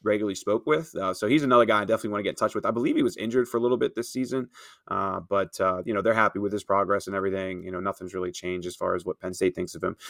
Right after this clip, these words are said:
I do think it's interesting that Terry Smith is doing the in-home visit with Christian Driver,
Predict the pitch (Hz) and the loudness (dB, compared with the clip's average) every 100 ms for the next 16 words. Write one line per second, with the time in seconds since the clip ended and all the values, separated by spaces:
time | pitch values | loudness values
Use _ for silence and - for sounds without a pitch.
0 | - - 143 214 160 123 131 120 113 - | 2 8 8 12 12 12 10 10 6 2
1 | 104 95 98 90 - _ - 123 104 - | -2 2 2 2 -4 _ 8 10 10 0
2 | 101 127 - _ - 101 110 110 110 104 | 0 0 0 _ -6 -2 2 2 2 -2
3 | 101 _ _ _ 104 87 113 117 113 113 | -6 _ _ _ -6 -2 2 2 4 4
4 | 113 - 98 - 110 98 90 95 95 131 | 2 2 -2 0 -2 -2 -2 -2 4 6
5 | - | 4